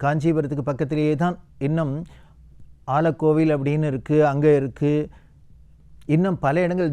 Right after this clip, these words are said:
தாமல்ங்கிற இடத்துல இருக்கு. இப்படி பல இடங்கள்ல, ராமேஸ்வரம் எல்லாருக்கும் பிரபலமான ராமேஸ்வரம், ராவணன் வதம் பண்ணினத்தினால ராமர் அந்த பாவம் போக்க சிவபெருமானை வழிபட்டது. ஏன், கிருஷ்ணாவதாரத்துல இந்த சிவசஹஸ்ரநாமமே இப்படி வந்தது தானே,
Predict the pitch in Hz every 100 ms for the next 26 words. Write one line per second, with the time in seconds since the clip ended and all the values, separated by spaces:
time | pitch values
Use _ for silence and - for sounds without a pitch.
0 | 139 151 170 170 170 156 143 139 151 151
1 | 135 123 - 135 143 - - - - -
2 | - - - - - - - 127 143 -
3 | 135 180 185 170 180 180 165 175 175 127
4 | 156 - - - 165 180 175 - 156 147
5 | - 151 156 156 143 147 156 156 160 170
6 | - - 135 156 147 - 139 135 147 151
7 | 143 135 135 139 135 135 131 139 139 143
8 | 156 135 143 143 131 120 135 139 131 131
9 | 147 135 135 131 131 131 127 123 120 123
10 | 120 139 - - - 139 160 160 156 -
11 | 135 - 175 170 156 156 151 147 180 165
12 | 139 160 - - 143 143 135 143 160 156
13 | 156 - 165 165 165 170 190 156 160 156
14 | 160 170 165 165